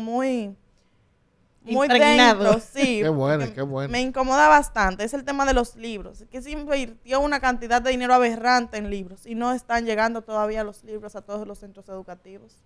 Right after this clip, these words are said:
Speaker 3: No que tanto, no que están llegando, sino que,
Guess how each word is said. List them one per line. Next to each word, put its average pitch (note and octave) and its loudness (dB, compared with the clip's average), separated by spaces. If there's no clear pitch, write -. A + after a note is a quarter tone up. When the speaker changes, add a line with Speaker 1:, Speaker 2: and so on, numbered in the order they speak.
Speaker 3:
No D3 -10
que F3 -14
tanto, E3 -12
no E3 -10
que E3 -18
están D3+ -12
llegando, G#2 -8
sino D#3 -12
que, C3 -10